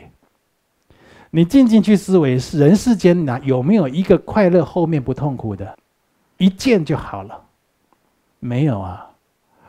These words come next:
每一个这个人世间的快乐都是不究竟的，都是不圆满，都是残缺的。他有眼前的快乐，短暂的快乐，后面就要受苦了。所以佛陀要我们生出这样的关照。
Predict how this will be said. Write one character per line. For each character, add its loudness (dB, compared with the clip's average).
每 -2
一 2
个 4
这 0
个 6
人 6
世 -4
间 2
的 4
快 2
乐 4
都 -2
是 -4
不 -4
究 2
竟 -2
的， -12
都 4
是 -4
不 0
圆 6
满， -2
都 0
是 0
残 -6
缺 -2
的。 -10
他 4
有 6
眼 0
前 -2
的 0
快 2
乐， 2
短 -2
暂 0
的 -2
快 2
乐， -2
后 0
面 2
就 -4
要 4
受 0
苦 -6
了。 -2
所 4
以 0
佛 2
陀 2
要 4
我 -2
们 -4
生 -2
出 -4
这 -2
样 0
的 -6
关 -4
照。 -8